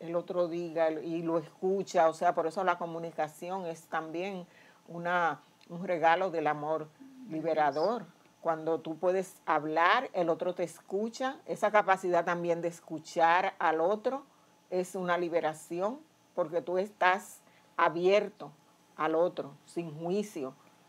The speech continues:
O sea que todo es un regalo del amor de Dios y se da en la familia.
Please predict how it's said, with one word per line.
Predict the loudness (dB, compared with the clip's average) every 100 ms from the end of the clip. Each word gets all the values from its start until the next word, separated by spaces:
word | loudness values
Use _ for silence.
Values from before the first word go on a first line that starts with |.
| _
O | 0
sea | 2 2
que | 0
todo | 2 2 4 2
es | 0 -6
un | -12 -6
regalo | 0 4 4 4
del | 0
amor | -2 -2 -4
de | -4
Dios | -4 -6 -8 _ _ _ _
y | -8
se | 0 4
da | 4
en | 4
la | -2
familia. | -4 -6 -6 -8 -10 -10